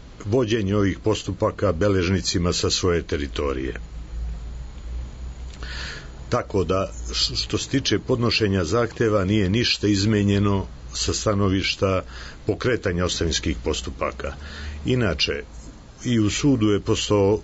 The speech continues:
postojao jedan formular za, koji su stranke pomunjavale kad pokreću ostavinske postupke i taj formular podrazumeva da prilikom pokretanja ostavinskog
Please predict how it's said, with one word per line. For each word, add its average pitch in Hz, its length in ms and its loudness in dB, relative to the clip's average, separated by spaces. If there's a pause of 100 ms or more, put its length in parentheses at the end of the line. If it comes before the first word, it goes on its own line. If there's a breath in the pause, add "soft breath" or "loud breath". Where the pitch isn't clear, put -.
(100)
postojao 101 460 2
jedan 95 520 2 (440 loud breath)
formular 104 720 2 (720 loud breath)
za, 95 500 2 (760)
koji 107 180 4
su - 180 -4
stranke 101 360 0
pomunjavale 98 760 2
kad 90 220 0 (300)
pokreću 101 440 0
ostavinske 87 520 0
postupke 123 600 0
i 101 180 2
taj 113 240 2
formular 101 540 2
podrazumeva 90 760 2
da 87 320 2 (440 loud breath)
prilikom 101 360 2
pokretanja 104 580 0
ostavinskog 95 500 0